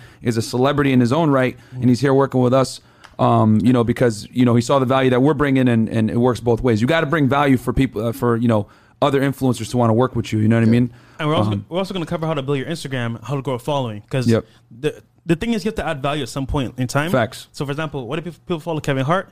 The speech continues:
Speaker 3: Because he's funny.
Speaker 1: Yep.
Speaker 3: Why are people gonna follow you? Once you, once you understand
Speaker 2: Yes,
Speaker 3: that, then you can
Speaker 2: exactly,
Speaker 3: get a
Speaker 2: my
Speaker 3: following.
Speaker 2: bro. Exactly, my
Speaker 1: You
Speaker 2: bro. I
Speaker 1: know?
Speaker 2: was gonna, I was gonna say that. That was the
Speaker 3: Mm-hmm.
Speaker 2: brand that I was saying, you know, like, I came,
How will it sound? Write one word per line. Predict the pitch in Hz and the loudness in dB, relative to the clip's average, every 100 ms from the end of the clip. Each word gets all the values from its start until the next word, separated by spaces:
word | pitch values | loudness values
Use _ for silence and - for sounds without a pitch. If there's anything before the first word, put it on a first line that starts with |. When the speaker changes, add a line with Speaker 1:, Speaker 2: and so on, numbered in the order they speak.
| - | -10
Speaker 3:
Because | 147 123 | -6 -4
he's | - | -2
funny. | 156 123 - _ - | -4 -4 -12 _ -2
Speaker 1:
Yep. | 117 110 - _ | 0 0 -6 _
Speaker 3:
Why | 151 165 | -2 -2
are | |
people | 165 165 | -4 -6
gonna | 139 | -6
follow | 143 135 | -4 -4
you? | 135 117 - _ - _ | -4 -6 -10 _ -20 _
Once | 160 190 | -6 -4
you, | 202 | -4
once | 165 202 | -4 -2
you | 220 | -2
understand | 170 196 185 | -4 -4 -2
Speaker 2:
Yes, | 113 101 92 - | 0 0 -4 -10
Speaker 3:
that, | 95 160 | -8 -4
then | 175 | -2
you | - | -2
can | |
Speaker 2:
exactly, | 147 | -4
Speaker 3:
get | 139 | -6
a | |
Speaker 2:
my | - | -4
Speaker 3:
following. | 131 110 78 | -4 -6 -10
Speaker 2:
bro. | 82 85 | -12 -14
Exactly, | - 95 - 82 | -6 -6 -6 -8
my | 80 | -2
Speaker 1:
You | |
Speaker 2:
bro. | 117 | 2
I | |
Speaker 1:
know? | 113 120 | 2 2
Speaker 2:
was | 127 | -2
gonna, | 95 62 | -8 -10
I | |
was | 92 92 | -12 -8
gonna | 90 | -8
say | - 90 | -2 0
that. | 87 78 | 0 -2
That | 110 | -4
was | 113 98 | -4 -6
the | - | -6
Speaker 3:
Mm-hmm. | - 76 | -6 -4
Speaker 2:
brand | 98 101 92 85 | -2 0 0 0
that | 87 | -2
I | 82 | -2
was | 85 | -2
saying, | - 85 60 | -4 -4 -4
you | 87 | -4
know, | 90 90 | -2 -2
like, | 90 87 | -2 -2
I | 98 | -4
came, | 110 101 | -4 -4